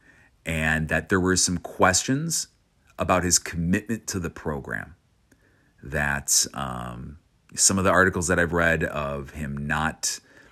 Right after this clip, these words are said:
him saying, "Oh yeah, I'm gonna call this recruit," and then not calling the recruit, or, "We're gonna have this installed by Thursday for the game," and telling the media that, and then not putting it in,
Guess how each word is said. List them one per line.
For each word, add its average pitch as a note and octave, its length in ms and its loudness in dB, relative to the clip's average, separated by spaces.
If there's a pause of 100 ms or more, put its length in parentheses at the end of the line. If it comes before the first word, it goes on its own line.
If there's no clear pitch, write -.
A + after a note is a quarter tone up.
(160)
him A#2+ 160 4
saying, G#2+ 400 6
"Oh G2 140 2
yeah, F#2+ 240 4
I'm F2+ 120 2
gonna F2 160 -2
call F2 320 0
this E2 260 -2
recruit," F2 460 -4
and D#2+ 140 -4
then C#2+ 160 -6
not C#2 240 -4
calling D#2 360 -6
the D2+ 80 -8
recruit, D2 560 -8 (400)
or, D2+ 280 -2
"We're F#2 160 4
gonna G2+ 140 8
have F#2 160 6
this F#2+ 160 2
installed E2+ 440 2
by C2+ 140 -2
Thursday F2 580 0
for D#2+ 140 -6
the D2+ 100 -6
game," D#2 500 -4 (380)
and - 220 -8
telling F2 300 0
the F2 60 -2
media D#2+ 360 -2
that, D2+ 320 -2
and D#2+ 160 -6
then D#2 240 -4
not D2+ 400 -4
putting D#2+ 240 -4
it D2+ 160 -4
in, D#2 460 -4